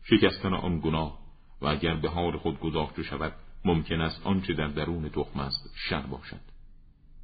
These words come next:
بنی امیه. آل امیه پس از اجتماع و الفت متفرق می‌گردند و از اصلشان پراکنده می‌شوند.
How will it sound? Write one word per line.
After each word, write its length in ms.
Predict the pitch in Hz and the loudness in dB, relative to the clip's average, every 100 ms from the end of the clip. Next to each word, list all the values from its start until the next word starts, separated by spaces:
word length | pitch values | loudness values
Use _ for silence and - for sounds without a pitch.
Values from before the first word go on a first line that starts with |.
| - - | -12 0
بنی 240 | 92 90 | 2 4
امیه. 460 | 78 80 69 - - - - - - - - - - - - - - - | 2 0 0 -4 -10 -12 -14 -14 -16 -14 -14 -14 -14 -16 -18 -20 -20 0
آل 320 | 90 87 85 - | 6 6 6 4
امیه 500 | 87 87 82 95 95 | 4 4 4 6 6
پس 260 | 98 92 92 | 6 2 2
از 100 | 85 - | 0 0
اجتماع 460 | - - 90 95 | 0 2 4 4
و 240 | 101 92 - | 4 4 4
الفت 400 | 90 - 92 - - - 92 | 4 4 0 0 -10 -4 4
متفرق 760 | 95 92 87 90 73 90 - | 4 4 2 2 2 0 0
می‌گردند 680 | 87 76 78 73 76 73 69 - - - - | 0 2 0 2 0 0 -2 -8 -16 -10 2
و 60 | |
از 240 | 80 78 71 | 4 4 2
اصلشان 500 | 92 - 87 90 82 | -2 -2 -2 0 0
پراکنده 600 | 76 80 82 78 78 71 | 0 2 2 2 -2 -2
می‌شوند. 560 | 73 67 71 71 69 | -2 -2 -4 -4 -6